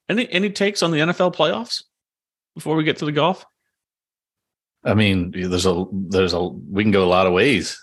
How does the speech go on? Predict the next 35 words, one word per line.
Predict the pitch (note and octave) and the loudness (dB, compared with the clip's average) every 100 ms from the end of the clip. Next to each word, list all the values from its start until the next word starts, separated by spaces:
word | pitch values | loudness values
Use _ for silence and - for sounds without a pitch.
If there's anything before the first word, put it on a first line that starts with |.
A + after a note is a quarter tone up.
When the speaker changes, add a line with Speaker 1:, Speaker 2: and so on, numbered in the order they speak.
| - | -18
Speaker 2:
with | - - | -14 -2
Speaker 1:
Well, | D3 E3 | 0 2
let's, | E3+ - | 0 0
Speaker 2:
that. | F3+ | -2
Speaker 1:
let's | |
try | - F#3+ | 2 0
to | |
keep | - F3+ | 2 0
it | D#3 | 2
a | |
little, | C3+ C3 A#2+ A#2+ - | 2 2 0 -4 -6
you | B2 | -2
know, | G#2+ A2+ | -2 -4
concise. | - A#2 A#2 A#2 | -6 0 2 2
I | C3+ | 0
know | B2+ | 0
that's | A#2 | 0
hard | - G2+ G2 | 0 -2 -2
for | |
you | G#2+ | -8
sometimes, | G2+ G#2 G#2+ G#2+ C#3 | -6 -6 -6 -6 -6
but | A2 - | -4 -6
Speaker 2:
I | - _ _ _ _ _ _ _ _ _ _ _ _ _ _ _ _ _ _ _ _ _ _ _ _ - | -8 _ _ _ _ _ _ _ _ _ _ _ _ _ _ _ _ _ _ _ _ _ _ _ _ -2
mean, | G2 | 0
if | F#2+ | 2
you | F#2+ | 2
ask | F#2+ | 2
my | F#2+ | 0
opinion, | E2 - A2+ F2+ | 0 0 2 0
I'm | E2+ | -2
gonna | E2 | -6
give | E2 A#2 | -4 -4
it | - | -4
to | |
you, | B2 B2+ | -6 -10